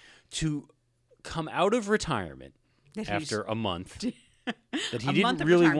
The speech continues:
Speaker 1: want,
Speaker 2: didn't sit
Speaker 1: that,
Speaker 2: well.
Speaker 1: that he didn't wa-, really wanna go to in the first place,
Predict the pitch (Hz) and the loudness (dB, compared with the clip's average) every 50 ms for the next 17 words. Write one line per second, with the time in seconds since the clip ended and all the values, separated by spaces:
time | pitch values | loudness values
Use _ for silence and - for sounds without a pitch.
0 | 151 143 143 147 190 175 160 165 - - - 165 - - - 165 139 123 139 170 | 0 -2 -4 -8 -8 -8 -8 -10 -10 -8 -8 -10 -6 -2 -2 -2 0 2 4 2
1 | 135 147 165 160 185 175 185 175 151 151 156 - 131 131 147 147 139 127 117 120 | 4 2 2 2 4 4 2 2 2 0 0 0 2 4 6 6 6 6 4 2
2 | 120 113 107 98 117 120 123 117 - - 120 113 - 127 127 120 107 110 - - | 0 0 0 0 2 2 2 2 0 -2 -4 -2 0 0 2 2 2 0 -2 2
3 | - 196 220 202 - - - 76 69 - 82 101 - - - - | 4 4 4 4 2 -2 -8 -12 -12 -12 -10 -8 -8 -8 -8 -10